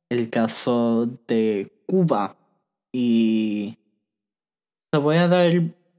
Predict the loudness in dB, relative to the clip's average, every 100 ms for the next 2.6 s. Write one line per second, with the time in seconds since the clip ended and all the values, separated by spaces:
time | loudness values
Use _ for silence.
0 | _ 0 2 0 -2 -2 0 0 0 0
1 | -2 -4 -6 -4 -8 _ _ _ _ _
2 | _ -4 -2 -2 -2